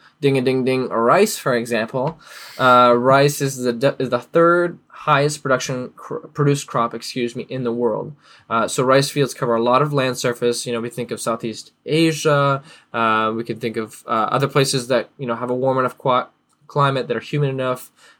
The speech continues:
um, to allow rice cultures. Um, and although rice agricultural fields are artificial, they can play and do play an important ecological role. More on that, we'll ta-, we'll talk a little bit that more a little bit later on.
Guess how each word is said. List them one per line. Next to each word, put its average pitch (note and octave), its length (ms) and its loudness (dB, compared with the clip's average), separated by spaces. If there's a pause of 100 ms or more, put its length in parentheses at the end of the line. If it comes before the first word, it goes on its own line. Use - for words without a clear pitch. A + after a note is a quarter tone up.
um, A2+ 540 0 (200)
to C3 120 -4
allow A#2 240 4
rice C3+ 320 2
cultures. C#3 580 0 (420)
Um, A2 760 2 (320)
and A#2+ 720 0
although C#3 220 4
rice C#3+ 260 4 (180)
agricultural C3+ 540 -2
fields B2 420 -2
are B2 160 -2
artificial, D3 500 2
they C3 140 0
can D#3 300 -4
play B2 520 -2
and B2 260 -8
do D#3 280 2
play B2 320 2
an A#2+ 80 -2
important B2 420 -2
ecological B2 480 -4
role. B2 200 -2
More B2 420 -2 (340)
on A#2+ 260 -2
that, A2+ 340 -4
we'll A#2+ 100 -6
ta-, - 160 -10
we'll B2 140 -8
talk A#2 160 -6
a A2+ 40 -8
little A2+ 140 -4
bit G#2+ 160 -12
that G#2+ 140 -8
more A2+ 100 -8
a A#2 60 -8
little A#2 120 -10
bit - 60 -12
later A#2 260 -2
on. A2 280 -2